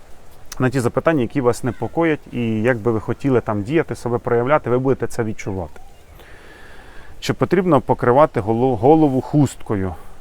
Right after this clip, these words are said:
Ну, якщо, е, "Ти не чоловік", да, там, чи "Ти не жінка", <laughs> "Ти не чоловік", то не знаю, да, чи покривати, чи ні. Е, традиційно в Україні, у наших, е, краях, е,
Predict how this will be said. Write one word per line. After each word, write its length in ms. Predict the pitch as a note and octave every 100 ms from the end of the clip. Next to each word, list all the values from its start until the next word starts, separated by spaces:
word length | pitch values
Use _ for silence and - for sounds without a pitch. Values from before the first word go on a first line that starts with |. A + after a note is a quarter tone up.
| -
Ну, 220 | C4+ A3+
якщо, 680 | D3+ C#3 - E3+ E3 D#3 C#3 - - - -
е, 400 | A#2 A2+ A2+ A2 - - - - - - - -
"Ти 140 | - D3+
не 100 | C3+
чоловік", 640 | - C#3 C#3+ E3+ G3 - - -
да, 120 | B2+
там, 220 | - A2+ -
чи 140 | -
"Ти 140 | - C#3
не 140 | A#2+
жінка", 420 | A2+ E3+ D#3+ G3+ - -
<laughs> 200 | - -
"Ти 60 |
не 120 | D#3+
чоловік", 500 | B2+ C3+ C#3 D#3 G3
то 180 | - E3+ D3+ G3 - G#3+ D#3
не 160 | B2 C#3+
знаю, 380 | C3 B2+ A2 -
да, 200 | - - - - - -
чи 120 | -
покривати, 600 | A#2+ - - C3 C3+ -
чи 200 | G#2+ -
ні. 200 | A#2 G2 F2 - - -
Е, 520 | A2 G#2+ G#2+ G#2+ A2 - -
традиційно 880 | D#3 E3+ E3 - A3+ G#3 D3+ B2+ A#2 A2+ G#2 - - -
в 60 | C3
Україні, 800 | C3 C3 C#3 D3 F3+ E3 C#3 A#2
у 200 | A#2+ B2+
наших, 720 | C3 C3 B2+ - B2+ A2 -
е, 160 | A2 G#2
краях, 580 | C3 B2+ C3+ E3 F3+ -
е, 400 | A#2 A2+ A2 A#2